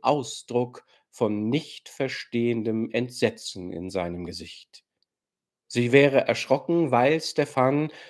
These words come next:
so armenisch aussah. Inzwischen hatte sich Doktor Altuni eingefunden.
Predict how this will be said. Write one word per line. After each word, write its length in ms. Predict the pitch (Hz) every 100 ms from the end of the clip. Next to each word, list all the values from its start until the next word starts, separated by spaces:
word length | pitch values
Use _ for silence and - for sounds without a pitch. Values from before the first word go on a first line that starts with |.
| - -
so 640 | 131 143 147 143 139 - -
armenisch 840 | 131 147 147 101 82 - - - -
aussah. 680 | 85 85 - - 71 - _ _ _ _ _ _ _ _ _ _ _ _ _ _ _ _ _ - -
Inzwischen 480 | 135 196 226 202 151
hatte 180 | 147 131
sich 240 | 123 -
Doktor 440 | 131 135 - 127 113
Altuni 720 | 117 - 175 151 117 110 -
eingefunden. 1040 | 107 104 101 98 - 113 113 110 107 95